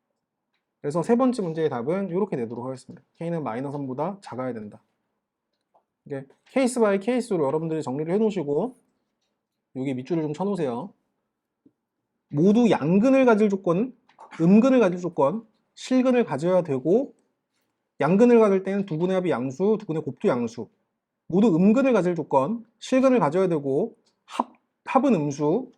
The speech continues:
곱은 양수. 두 근의 부호가 서로 다를 조건은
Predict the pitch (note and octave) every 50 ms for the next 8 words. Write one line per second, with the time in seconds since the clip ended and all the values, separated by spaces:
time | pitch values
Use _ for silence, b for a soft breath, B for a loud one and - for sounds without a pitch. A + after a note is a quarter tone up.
0 | _ _ _ - - D#3 E3+ G#3 F3+ C#3+ A2 A#2 B2 A#2 - A#2 G2+ - _ _
1 | _ _ _ _ _ _ _ _ _ _ _ _ _ _ _ _ _ _ _ _
2 | _ _ _ _ _ _ _ _ _ _ _ _ _ _ _ _ _ _ _ _
3 | _ _ _ - - F#3+ G#3+ G3 G3+ G3+ G#3+ G3 G#3 - F#3 F#3 F#3 F#3+ F3+ G#3
4 | G3+ G3+ F#3+ - - C#3 F#3 A3 G#3 G3+ - F3+ D#3 D#3+ F#3 A#3+ C4+ -